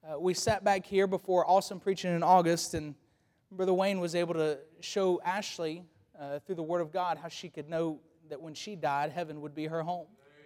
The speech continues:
But see, that started weeks before we actually met him in his office.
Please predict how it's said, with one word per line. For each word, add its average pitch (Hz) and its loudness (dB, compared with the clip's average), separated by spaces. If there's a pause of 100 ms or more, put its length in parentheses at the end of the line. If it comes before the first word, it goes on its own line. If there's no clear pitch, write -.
(580)
But 202 4
see, 262 6
that 254 10
started 220 10 (520)
weeks 240 2
before 208 6
we 208 6
actually 208 4
met 202 4
him 202 0
in 196 0
his 196 -2
office. - 0